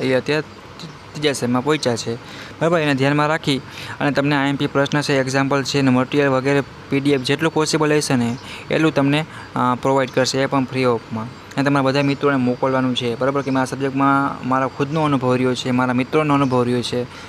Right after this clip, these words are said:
એ લોકો નીકળી શકતા નથી, બરાબર? એવું નથી એ ના નીકળી શકે એટલે તમે પણ ના નીકળી શકો, પણ આપણે એ જોવાનું છે કે આપણે નીકળી જ જવું છે. ખરેખર હાર્ડ છે તો કદાચ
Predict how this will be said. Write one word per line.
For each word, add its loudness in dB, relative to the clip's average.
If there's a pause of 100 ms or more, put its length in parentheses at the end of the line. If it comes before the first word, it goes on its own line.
(240)
એ 2
લોકો 2
નીકળી 0
શકતા -2
નથી, 0 (600)
બરાબર? 0
એવું 2
નથી 2
એ 2
ના 0
નીકળી 2
શકે 0
એટલે 0
તમે 0
પણ 0
ના 2
નીકળી -4
શકો, -6 (440)
પણ -4
આપણે 0
એ 2
જોવાનું 4
છે -2
કે -6
આપણે 0
નીકળી -2
જ -4
જવું 2
છે. -2
ખરેખર 0
હાર્ડ 0
છે 0
તો -4
કદાચ -2